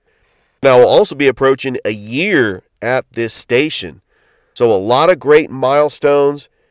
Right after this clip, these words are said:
and I tell you, I am just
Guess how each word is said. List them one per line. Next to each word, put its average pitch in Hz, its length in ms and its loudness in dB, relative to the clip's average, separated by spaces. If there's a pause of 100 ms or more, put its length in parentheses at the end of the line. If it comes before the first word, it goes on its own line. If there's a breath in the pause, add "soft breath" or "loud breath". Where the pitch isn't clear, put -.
(420)
and 117 380 2 (580)
I 120 140 0
tell 120 360 0
you, 95 220 -4
I 110 160 0
am 117 140 0
just 107 260 -8